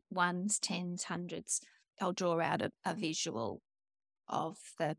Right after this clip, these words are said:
columns to point to them, just to remind them that's what I'm talking about. And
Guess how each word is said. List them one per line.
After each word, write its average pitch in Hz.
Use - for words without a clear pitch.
columns -
to -
point -
to 170
them, 170
just 202
to 190
remind 175
them 175
that's -
what 165
I'm -
talking -
about. -
And 202